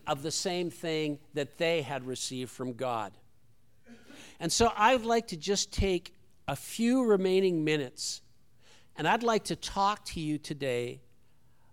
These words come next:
about one of the greatest truths that our entire faith is built upon, and that is the grace of God. Because what Peter is saying to these Jews is he,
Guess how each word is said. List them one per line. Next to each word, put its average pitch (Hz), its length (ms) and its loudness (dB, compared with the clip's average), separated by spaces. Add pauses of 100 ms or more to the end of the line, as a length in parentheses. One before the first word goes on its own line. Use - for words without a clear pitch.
about 156 340 4
one 180 220 2
of 170 60 -2
the 139 100 -4
greatest 190 640 -4
truths 131 600 -4 (320)
that 147 180 2
our 147 220 4
entire 185 760 -2
faith 127 640 -8 (100)
is 123 180 -8
built 147 340 -4
upon, 110 500 -8 (480)
and 120 140 -10
that 139 200 0
is 135 200 -4
the 123 100 -8
grace 127 600 -2 (120)
of 131 200 -8
God. 135 280 -12 (1120)
Because 160 340 0
what 170 300 0
Peter 151 560 0 (180)
is 143 160 -4
saying 202 520 0
to 180 120 -4
these 143 300 -4
Jews 120 720 -4 (440)
is 143 220 -6
he, 208 360 -2